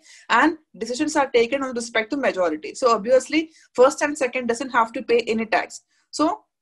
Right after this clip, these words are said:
any question on imposition of tax, obviously they too will approve. So majority is there, two by third. So everything, the burden of society was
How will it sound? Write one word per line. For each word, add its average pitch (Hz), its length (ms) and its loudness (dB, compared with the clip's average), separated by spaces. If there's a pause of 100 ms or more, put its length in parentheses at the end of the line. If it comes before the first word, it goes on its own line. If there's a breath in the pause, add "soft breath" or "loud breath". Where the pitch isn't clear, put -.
(600)
any 269 240 2
question 302 320 2
on 294 80 4
imposition 269 520 0
of 262 160 -2
tax, 247 360 2
obviously 254 440 4
they 254 180 6
too 254 180 -6
will 254 160 -8 (320)
approve. 226 540 -4
So - 160 -2
majority 233 480 2
is 247 100 -6
there, 247 200 4
two 247 180 -6
by 240 180 4
third. 254 380 2 (320)
So 359 260 -4 (220)
everything, 254 480 0 (160)
the 233 100 2
burden 240 460 6
of 285 80 0
society 233 420 0
was 240 360 2